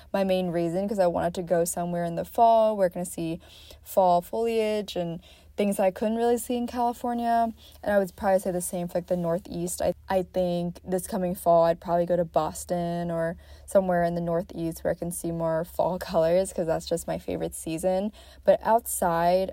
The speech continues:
of the U S, I would also say, you know, Paris is great, London, Milan, Rome, any really big major city. Um, big tip, though, is if you are traveling abroad and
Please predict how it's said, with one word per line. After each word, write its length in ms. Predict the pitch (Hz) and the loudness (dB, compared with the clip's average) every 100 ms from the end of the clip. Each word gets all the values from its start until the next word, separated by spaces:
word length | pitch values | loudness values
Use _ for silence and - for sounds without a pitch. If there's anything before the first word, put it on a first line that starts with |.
| - | -4
of 140 | 180 | -4
the 80 | 190 | -4
U 280 | 180 190 185 | -4 0 2
S, 400 | 180 202 - - | 2 0 -6 -6
I 140 | 170 175 | 0 2
would 140 | 175 | 4
also 340 | 165 170 - | 2 0 -4
say, 540 | 175 - 170 165 165 165 | -4 -2 0 0 -2 -4
you 100 | 190 | -4
know, 180 | 165 156 - | -4 -4 -6
Paris 480 | - 175 165 170 | 0 2 4 0
is 160 | - 185 | -4 -8
great, 440 | - 170 170 165 - | -2 2 2 0 -4
London, 680 | 170 170 170 170 170 165 170 | -4 -4 0 0 0 -4 -4
Milan, 600 | 165 165 165 165 165 165 165 | -2 -2 -2 -4 -4 -6 -4
Rome, 420 | 165 165 165 165 170 - - - | 0 0 -2 -6 -10 -16 -20 -4
any 240 | 208 254 | 0 2
really 280 | 262 240 240 | 4 4 4
big 600 | 170 165 170 170 170 160 - - _ - - - | 0 -2 0 2 0 -4 -12 -20 _ -20 -20 -10
major 560 | 180 180 180 165 175 175 | -2 0 2 0 -2 -4
city. 640 | - 170 165 170 196 233 262 - | -2 -4 -2 -2 -2 -4 -6 -4
Um, 300 | 180 170 170 190 | -2 -2 -4 -2
big 220 | 202 190 | -2 -2
tip, 280 | - 175 - | -2 -4 2
though, 180 | 190 190 | 4 4
is 100 | 175 | 2
if 180 | 175 | -4
you 100 | 175 - | -8 0
are 240 | 165 165 | 4 4
traveling 680 | 170 185 170 170 170 165 160 - | 2 -2 0 0 -2 -4 -8 -4
abroad 800 | 170 175 170 165 175 208 226 - - | -2 0 0 2 2 2 0 -4 -4
and 540 | 180 175 170 170 165 | -2 0 0 -2 -6